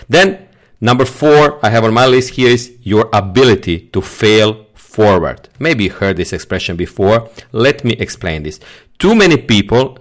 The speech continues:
in sales, they see failure as the end of the road, mission failed, game over, never ever have a chance to close that deal, to get back to this customer,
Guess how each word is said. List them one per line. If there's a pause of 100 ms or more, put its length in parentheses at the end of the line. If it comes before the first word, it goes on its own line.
(200)
in
sales, (240)
they
see
failure (120)
as
the
end
of
the
road,
mission
failed,
game
over,
never
ever
have
a
chance
to
close
that
deal,
to
get
back
to
this
customer,